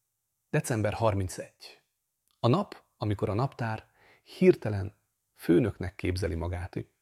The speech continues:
És mindenhol azt suttogja: „Na, na, most már tényleg összeszeded magad?”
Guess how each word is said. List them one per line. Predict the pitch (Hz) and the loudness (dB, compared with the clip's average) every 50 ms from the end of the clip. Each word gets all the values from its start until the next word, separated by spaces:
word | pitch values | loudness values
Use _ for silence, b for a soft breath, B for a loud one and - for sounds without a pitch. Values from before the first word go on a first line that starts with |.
| _ _ _ _ _ _ _ _ _ _ _ _ _ _ | _ _ _ _ _ _ _ _ _ _ _ _ _ _
És | - - | -10 -2
mindenhol | - 285 294 233 160 117 104 104 | 2 2 4 4 4 2 2 2
azt | 101 95 - | 0 0 -2
suttogja: | - - - 95 - - 98 92 90 95 98 - - _ _ _ _ _ _ _ _ _ _ _ _ _ | -6 -6 -6 -6 -6 -4 -4 -4 -4 -6 -8 -10 -12 _ _ _ _ _ _ _ _ _ _ _ _ _
„Na, | - 95 85 - 101 156 208 - _ _ _ _ _ _ | -6 -4 -2 -2 -2 -4 -4 -6 _ _ _ _ _ _
na, | - - 90 87 120 185 220 - _ _ _ _ _ _ _ _ _ _ _ _ _ _ | -6 -6 -4 -2 -2 -4 -6 -8 _ _ _ _ _ _ _ _ _ _ _ _ _ _
most | - 123 107 - | -2 -2 0 2
már | 127 110 101 | 2 2 4
tényleg | - 117 123 135 139 120 113 | 4 4 4 6 4 4 4
összeszeded | 113 - - 107 - - 98 90 95 87 | 2 2 0 -4 -2 -2 -4 -4 -4 -4
magad?” | 90 90 87 - - - - | -4 -4 -6 -6 -8 -12 -20